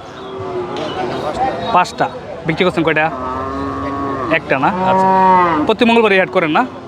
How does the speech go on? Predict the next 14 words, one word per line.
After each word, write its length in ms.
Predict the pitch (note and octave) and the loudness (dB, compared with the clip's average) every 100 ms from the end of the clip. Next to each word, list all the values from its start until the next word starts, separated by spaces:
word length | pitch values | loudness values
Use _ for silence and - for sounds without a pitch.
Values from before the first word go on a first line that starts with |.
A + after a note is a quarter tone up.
| - - - D3 | -14 -14 -10 -2
বাড়ি 120 | F#3 | 2
কোথায় 200 | F#3+ F3 | 2 2
আপনার? 240 | E3+ F3 F3+ - - - - - - E3+ E3+ C#3+ D#3 D3+ C3+ D#3 C3 - - - - - - | 2 2 0 -8 -16 -14 -14 -14 -12 -12 -10 -12 -12 -12 -10 -8 -6 -8 -8 -8 -8 -6 -2
নরসিংদী 380 | D#3+ F3+ F3+ F#3+ | 2 2 4 4
ইটাখোলা। 360 | G#3 A3 F3+ C#3 - - - | 4 2 2 -2 -6 -16 -12
আচ্ছা, 260 | - - - - - - | -12 -12 -16 -16 -10 0
তো 60 | |
আপনাদের 260 | D#3+ G#3 G3 | 2 2 2
টার্গেট 240 | G#3+ G#3 | 2 2
কেমন? 200 | F3+ G3 | 2 4
কত 180 | F#3+ G#3 | 4 4
হলে 100 | G3+ | 4
ছাড়বেন 240 | F#3 F#3+ F3+ | 4 4 4
এটা? 380 | F#3 F3 F4+ | 2 2 2